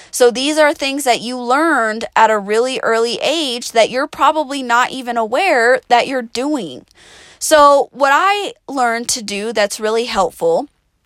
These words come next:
is at the end of each day, write down everything about your day. So I'm talking, like, morning time,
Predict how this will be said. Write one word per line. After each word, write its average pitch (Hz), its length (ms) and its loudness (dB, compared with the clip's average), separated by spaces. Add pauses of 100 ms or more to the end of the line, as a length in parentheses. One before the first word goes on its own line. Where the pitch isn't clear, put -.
(500)
is 247 140 0
at 240 180 4
the 247 180 -10
end 277 280 0
of 302 120 -2
each 247 360 -8
day, 196 420 -2 (500)
write 233 520 2
down 214 500 2 (140)
everything 233 500 2
about 202 320 0
your 180 120 -6
day. 127 360 -6 (300)
So 240 260 6
I'm 269 220 4
talking, 269 480 -4
like, 202 440 0 (340)
morning 285 540 0
time, 262 580 0